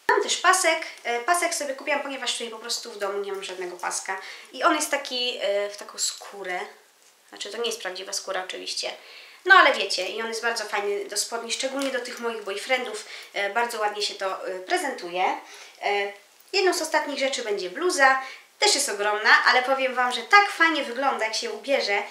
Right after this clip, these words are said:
że po prostu nie mogłam jej nie wziąć. I to jest taka duża różowa bluza. E, ona jest też z Atmosphere. Ma biały zamek. No i z tyłu oczywiście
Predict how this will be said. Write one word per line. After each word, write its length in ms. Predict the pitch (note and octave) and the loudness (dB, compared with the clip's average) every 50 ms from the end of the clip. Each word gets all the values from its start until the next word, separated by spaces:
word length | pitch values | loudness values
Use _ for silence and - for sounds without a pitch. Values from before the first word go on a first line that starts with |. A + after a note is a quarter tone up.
| - - - - - | -10 -14 -16 -14 -6
że 180 | - C4+ D4+ D#4 | 0 2 2 4
po 120 | D4+ D4 | 4 2
prostu 280 | C#4+ C#4+ C#4+ - - C4+ | 0 0 -2 -4 -4 -4
nie 100 | C4 B3+ | -4 -4
mogłam 320 | B3+ B3+ B3 A#3+ A#3 A#3 | -4 -4 -4 -4 -4 -4
jej 160 | A3+ G#3+ G#3+ G#3+ | -6 -8 -8 -6
nie 160 | G3+ F3 E3+ | -6 -6 -6
wziąć. 380 | F3 F3 F3 F#3 G3 F#3 - | -6 -6 -6 -4 -4 -4 -4
I 20 | - | -4
to 100 | - B3+ | -4 -6
jest 140 | A#3+ A#3+ - | -4 -4 -6
taka 320 | B3 A#3+ - A3 A3 G#3+ A3 - | -6 0 2 2 2 2 0 -4
duża 400 | C#4 C#4 C#4 C4 B3+ A#3+ A#3 A#3 | -4 -4 -2 0 0 0 0 0
różowa 360 | A3+ A3+ A3+ A3+ G#3+ G#3 G3+ | -2 -4 -6 -6 -6 -4 -6
bluza. 480 | G3+ G3+ F#3+ F#3 F3+ F#3 F#3 F#3 F#3+ - - - - - - - - - - | -6 -4 -6 -6 -4 0 0 0 0 0 -4 -10 -16 -16 -16 -18 -18 -12 -8
E, 300 | - G3 G3 - - - | -6 -4 -4 -4 -4 -2
ona 240 | D#4 D#4 D#4 D4+ | -2 0 2 2
jest 340 | C#4 B3 A#3 A#3 A#3 - - | 2 0 0 -2 -2 -4 -4
też 200 | - C4+ C4 - | -2 -2 0 -2
z 60 | - | -2
Atmosphere. 800 | - - - - D#4+ E4 E4 D#4+ - - - C#4 C4+ C4+ C4+ C4+ C4+ - - - - - - _ _ _ _ _ _ _ - - - - _ _ - - - - _ _ - | -2 -4 -4 -2 0 0 2 0 0 -2 -2 0 0 0 0 -2 -6 -10 -16 -20 -20 -20 -20 _ _ _ _ _ _ _ -20 -20 -20 -20 _ _ -20 -20 -20 -20 _ _ -8
Ma 100 | G#3 G3+ | -8 -8
biały 460 | G3+ G#3 A3+ B3+ B3 A3+ G3 F#3 F#3+ | -4 0 2 4 4 4 2 0 -2
zamek. 540 | - - C4+ C#4 C4+ B3+ A#3+ A3+ A3 A3 A3 - - - - - - - - - - - - - _ _ _ - - - - - _ _ _ - - - - - - - - _ _ _ _ _ _ _ _ _ _ _ _ _ _ _ _ _ _ _ _ _ _ _ _ _ _ | 0 2 2 4 4 2 2 0 0 -2 -4 -8 -14 -18 -20 -20 -20 -20 -20 -20 -20 -20 -20 -20 _ _ _ -20 -20 -20 -20 -20 _ _ _ -20 -20 -20 -20 -20 -20 -20 -20 _ _ _ _ _ _ _ _ _ _ _ _ _ _ _ _ _ _ _ _ _ _ _ _ _ _
No 100 | F4 F4+ | -6 -4
i 100 | D#4+ C#4+ | -4 -4
z 80 | - - | -4 -6
tyłu 180 | - C4 A#3+ | -6 -6 -6
oczywiście 520 | A3 G#3+ A3+ A3+ - - - - - - | -6 -6 -8 -10 -8 -6 -6 -6 -6 -8